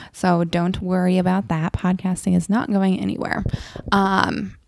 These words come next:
one big thing in, like, my, my coach, the as-, like, coaching aspect of my business, um, is that I'm gonna be focusing more on, like, the mindset,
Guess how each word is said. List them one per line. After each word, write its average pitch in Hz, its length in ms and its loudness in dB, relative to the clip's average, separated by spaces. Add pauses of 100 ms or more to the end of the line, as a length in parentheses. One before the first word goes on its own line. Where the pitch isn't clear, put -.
(1200)
one 196 380 4
big 202 240 -2
thing 190 300 0
in, 185 160 6
like, 180 200 2
my, 185 380 0 (200)
my 185 120 0
coach, 185 380 2
the - 100 0
as-, - 400 0
like, 214 160 2
coaching 190 400 4
aspect 175 560 -2
of 170 240 2
my 170 160 4
business, 196 580 2 (480)
um, 202 640 4 (1400)
is 208 760 2 (320)
that - 140 2
I'm 214 100 4
gonna 247 160 4
be 233 220 4
focusing 214 500 0
more 190 240 4
on, 190 180 2
like, 185 160 0
the 180 80 0
mindset, 175 720 0